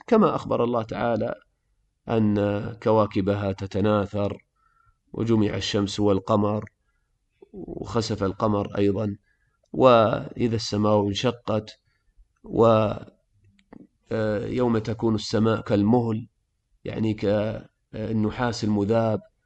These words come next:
وكذلك قال الله تعالى: "يوم نطوي السماء كطي السجل للكتب،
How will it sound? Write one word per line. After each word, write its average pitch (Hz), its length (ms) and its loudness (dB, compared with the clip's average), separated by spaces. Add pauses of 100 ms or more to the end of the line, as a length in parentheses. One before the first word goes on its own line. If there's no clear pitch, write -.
(520)
وكذلك 113 920 2 (720)
قال 117 140 0
الله 110 200 0
تعالى: 107 380 -2
"يوم 113 240 4
نطوي 107 300 0
السماء 107 600 0
كطي 113 480 0
السجل 107 420 -2
للكتب، 214 520 -6